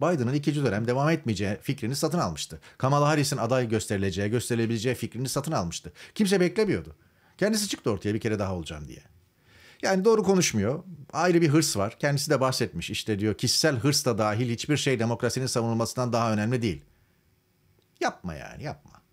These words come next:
Biliyoruz. Fakat son tahlilde, son, son, son, son, son tahlilde evet,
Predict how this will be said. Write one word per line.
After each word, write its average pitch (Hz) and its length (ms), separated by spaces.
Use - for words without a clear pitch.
Biliyoruz. - 440
Fakat 233 340
son 247 340
tahlilde, 90 640
son, 180 300
son, 160 220
son, 151 200
son, 156 200
son 175 280
tahlilde 101 680
evet, 160 460